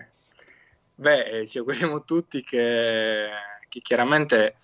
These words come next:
ponendo delle politiche intelligenti, eh, di, eh, che servono a una necessaria formazione poi del capitale umano, che siamo in fondo anche noi, eh, ci possa essere quella, diciamo, quella, quella spinta.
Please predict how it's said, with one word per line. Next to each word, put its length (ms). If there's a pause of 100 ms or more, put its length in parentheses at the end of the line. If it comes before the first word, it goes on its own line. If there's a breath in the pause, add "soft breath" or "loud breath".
(420 soft breath)
ponendo 420
delle 200
politiche 380
intelligenti, 920
eh, 460
di, 200 (300)
eh, 140 (520)
che 120
servono 380
a 120
una 120
necessaria 380
formazione 800
poi 380 (240 loud breath)
del 140
capitale 420
umano, 440
che 120
siamo 240
in 80
fondo 300
anche 220
noi, 480 (500 soft breath)
eh, 840
ci 140
possa 380
essere 420
quella, 480 (540 loud breath)
diciamo, 340
quella, 320
quella 180
spinta. 760